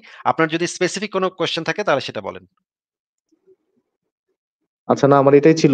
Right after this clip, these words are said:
Speaker 2: আপনি যদি বের করে দেখাইতেন ভালো হইতো আরকি। সমস্যা নাই, আপনার যেহেতু টাইম
Speaker 1: কিন্তু
Speaker 2: নাই।
Speaker 1: আপনি,
Speaker 2: But আমি
Speaker 1: আপনি যেটা, আপনি যেটা বের করে দেখাইতে বলতেছেন সেটা তো সেইখানে তো কোনো মতপার্থক্য নাই। তাহলে আমি কি বের করে দেখাবো? ওইখানে ব-, দ-, ব-, বলা আছে,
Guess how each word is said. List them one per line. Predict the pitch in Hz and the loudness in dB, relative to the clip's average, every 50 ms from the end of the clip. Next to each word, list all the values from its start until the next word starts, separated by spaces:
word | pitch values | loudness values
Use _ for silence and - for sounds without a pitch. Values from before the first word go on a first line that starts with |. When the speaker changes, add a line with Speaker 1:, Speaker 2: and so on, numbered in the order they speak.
| 127 | 8
Speaker 2:
আপনি | 120 117 117 127 123 | 6 6 6 6 6
যদি | 123 120 123 | 6 6 6
বের | 123 113 117 113 | 6 6 6 6
করে | 123 123 | 6 4
দেখাইতেন | 117 120 117 123 131 - 147 120 | 4 4 2 2 2 2 4 4
ভালো | 110 110 113 | 4 6 4
হইতো | 107 - 110 | 4 4 4
আরকি। | - - 113 | 2 2 0
সমস্যা | - 110 107 110 - 113 | 2 2 2 4 4 4
নাই, | 110 107 | 2 2
আপনার | 101 - 110 104 | 2 2 2 4
যেহেতু | 107 104 - - - | 4 4 4 2 0
টাইম | - 104 101 | 2 2 2
Speaker 1:
কিন্তু | 104 101 | 2 0
Speaker 2:
নাই। | 110 120 | 0 0
Speaker 1:
আপনি, | 151 - - 156 165 165 - | -2 -4 -4 -6 -6 -6 -4
Speaker 2:
But | - - 135 | -2 0 2
আমি | 117 117 120 | 2 2 0
Speaker 1:
আপনি | 120 - - - | -2 -4 -6 -10
যেটা, | 156 - - - 170 170 - | -12 -6 0 0 0 0 0
আপনি | 123 127 - 147 | -4 -8 -8 -6
যেটা | 143 151 151 151 | -6 -6 -6 -4
বের | 135 143 131 | -6 -6 -6
করে | - 156 147 | -6 -8 -6
দেখাইতে | 127 127 120 - 156 - 185 | -6 -6 -6 -6 -6 -6 -6
বলতেছেন | 170 180 165 175 - - 160 123 104 | -8 -6 -8 -8 -8 -8 -8 -8 -10
সেটা | - - 123 123 - | -12 -12 -12 -10 -10
তো | 135 - - 147 135 | -10 -8 -8 -8 -8
সেইখানে | - - 127 - 139 139 139 | -8 -8 -8 -8 -8 -10 -8
তো | - - | -10 -12
কোনো | 139 - 151 143 147 147 147 147 127 _ _ _ _ _ _ _ _ _ _ _ _ _ - | -12 -10 -8 -6 -6 -4 -4 -6 -8 _ _ _ _ _ _ _ _ _ _ _ _ _ -10
মতপার্থক্য | 123 131 143 - - 185 - 175 - - - 160 - 151 | -4 -4 -4 -4 -4 -2 -2 -2 -2 -4 -10 -8 -8 -8
নাই। | 131 113 98 92 - | -8 -8 -10 -10 -8
তাহলে | - 120 123 127 | -8 -4 -4 -4
আমি | 131 135 | -4 -6
কি | - - 190 196 | -8 -10 -8 -4
বের | 175 160 131 | -4 -4 -4
করে | - 117 107 | -4 -8 -8
দেখাবো? | 101 92 - 92 92 92 95 _ _ _ _ _ _ _ _ _ _ - | -8 -10 -12 -12 -16 -16 -20 _ _ _ _ _ _ _ _ _ _ -8
ওইখানে | 127 131 160 165 | -2 0 0 0
ব-, | 160 147 151 131 | 2 2 0 0
দ-, | 139 120 - 135 | 0 -4 -10 -8
ব-, | 131 135 139 127 | -4 -4 -2 2
বলা | 135 143 151 156 | 2 4 6 6
আছে, | 151 139 - - 160 | 4 4 2 0 -2